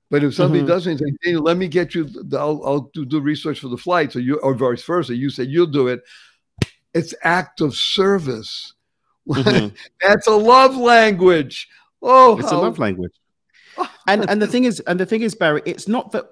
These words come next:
Speaker 2: you know, it's not that I don't receive words, but I have to normally, I will pause. If I receive something, I'll pause and let it land so I can feel it.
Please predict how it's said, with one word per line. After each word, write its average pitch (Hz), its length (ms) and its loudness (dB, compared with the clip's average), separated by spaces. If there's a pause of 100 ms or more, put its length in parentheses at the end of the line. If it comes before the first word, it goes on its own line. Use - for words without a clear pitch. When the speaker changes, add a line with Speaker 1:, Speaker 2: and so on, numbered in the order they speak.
(480)
Speaker 2:
you 202 140 -6
know, 185 100 -2
it's - 120 -8
not - 140 -6
that 196 100 -8
I 165 100 -2
don't 139 400 -4
receive 92 520 -8 (220)
words, 95 440 -6 (160)
but - 120 0
I 165 100 2
have 170 240 -6
to 175 80 -10
normally, 156 360 -10
I 147 120 -6
will 151 180 -12
pause. 143 460 -8
If 120 140 -12
I 143 60 -6
receive 139 360 -10
something, - 160 -12
I'll 117 80 -12
pause 117 500 -10
and 123 180 -10
let 147 140 -12
it 143 120 -14
land 123 340 -8
so 110 140 -10
I 110 40 -14
can 113 140 -20
feel 202 260 -14
it. - 160 -16